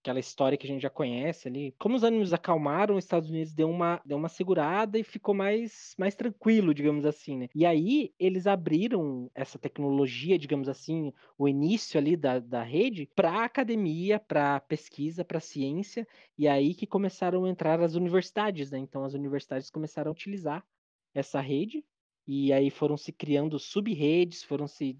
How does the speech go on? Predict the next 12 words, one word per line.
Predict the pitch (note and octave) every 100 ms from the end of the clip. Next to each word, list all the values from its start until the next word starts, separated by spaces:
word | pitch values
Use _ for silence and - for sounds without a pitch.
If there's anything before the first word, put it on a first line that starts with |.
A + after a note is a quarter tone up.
| _ -
dividindo | E3+ G3+ D3+ D3 G3+ G#3
as | C3
redes, | B2+ C3 F#3 E3+ D#3
né? | D#3+
Mas | C3+ C3+ C#3 C3
aí | D3 C#3+
com | - D#3 E3+ G#3 C4+ D4
o | A#3+ F3
auxílio | F#3 - E3 F3+ F3
das | E3 D#3+
universidades, | E3+ F3 F#3+ - F#3 F3 D#3 C3+
né? | C3